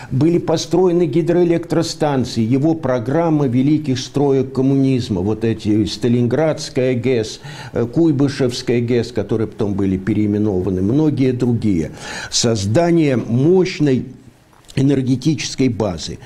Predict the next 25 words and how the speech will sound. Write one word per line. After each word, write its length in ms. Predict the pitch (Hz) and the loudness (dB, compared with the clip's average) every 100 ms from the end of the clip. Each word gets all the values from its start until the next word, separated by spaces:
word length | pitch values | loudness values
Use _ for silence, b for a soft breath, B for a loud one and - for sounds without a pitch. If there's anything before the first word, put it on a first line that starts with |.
| B | B
Вот 200 | - 127 | -4 0
это 220 | 180 - 131 | 0 0 -4
все 360 | - - 208 | -6 0 2
опять 760 | 190 - - 185 185 185 - - - - 123 120 | 2 0 0 2 2 0 -8 -18 -20 -14 -14 -14
тщательнейшим 960 | - - - 165 165 131 127 110 - 113 | -14 -6 0 0 2 0 0 0 0 0
об-, 340 | 120 135 - - | 0 -2 -4 -2
образом 520 | 151 156 120 120 117 | 0 2 0 0 -2
обсуждалось 880 | 101 - 120 95 113 120 95 92 - | -2 -4 -4 -2 0 0 0 -4 -8
у 120 | 135 | -10
Сталина. 540 | - - 92 67 55 B B B B | -8 -4 -4 -4 -10 B B B B
Уникальная 840 | 175 185 180 180 190 190 190 180 | 2 2 2 2 2 4 4 2
программа 640 | 170 160 127 156 180 165 | 0 -2 0 0 0 0
его 260 | 147 135 160 | 0 2 0
преобразования 920 | 156 139 127 127 113 127 143 139 131 | 0 0 0 -2 -2 -2 0 0 -2
природы, 520 | 127 123 117 101 87 | 0 -2 0 -2 -2
вот 200 | 82 92 | -4 -4
о 40 | 101 | -2
которой 360 | 98 107 90 | -4 -2 -2
я 60 | 95 | -2
в 40 | |
прошлый 380 | - 101 - 92 | -2 -4 -2 -2
раз 200 | 98 92 | -2 -4
говорил. 480 | 82 82 85 80 69 B B B B B B B B B - | -4 -4 -2 -4 -6 B B B B B B B B B -2
Даже 340 | 123 220 208 220 | 2 4 4 4
внешний 640 | 220 247 233 - 208 | 4 4 2 2 0